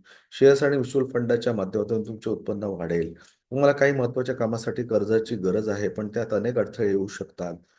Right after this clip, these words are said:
तुम्हाला उधार दिलेले पैसे परत मिळण्याची शक्यता आहे. नोकरीत निष्काळजीपणामुळे नुकसान होऊ शकते.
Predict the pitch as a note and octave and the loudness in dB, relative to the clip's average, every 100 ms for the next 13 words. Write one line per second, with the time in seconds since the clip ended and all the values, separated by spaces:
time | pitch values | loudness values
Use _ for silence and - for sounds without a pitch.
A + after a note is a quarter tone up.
0 | _ - C3+ C#3+ C3 A#2 C3 C3+ B2+ B2+ | _ -6 4 8 8 8 4 4 2 0
1 | B2 A2+ - B2+ A2+ A2+ - A2+ G#2+ A2 | 0 -2 -2 -4 -2 -2 -2 -4 -4 -4
2 | A#2 - F#2 - - G#2+ F2+ F2+ F2+ F2 | -6 -6 -8 -6 -6 -4 -6 -6 -6 -8
3 | - _ _ - C#3 C#3+ D3 C#3 B2 - | -12 _ _ -2 -2 4 2 4 -4 4
4 | C3+ C3 B2+ A#2 A2+ A2+ A2+ A2 - A#2 | 4 4 0 -2 -2 -2 -6 -8 -4 -4
5 | G2 G2+ A#2 A#2+ F2+ - F#2 E2+ D#2 | -2 -2 -2 -4 -10 -8 -6 -6 -6